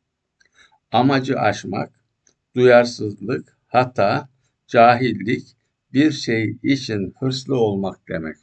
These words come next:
Sözün bunu lügatlarda buraya getirmişler, bu anlama getirmişler.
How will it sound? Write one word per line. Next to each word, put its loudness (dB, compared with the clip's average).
Sözün -8
bunu -2
lügatlarda 0
buraya 2
getirmişler, -2
bu -6
anlama -2
getirmişler. -8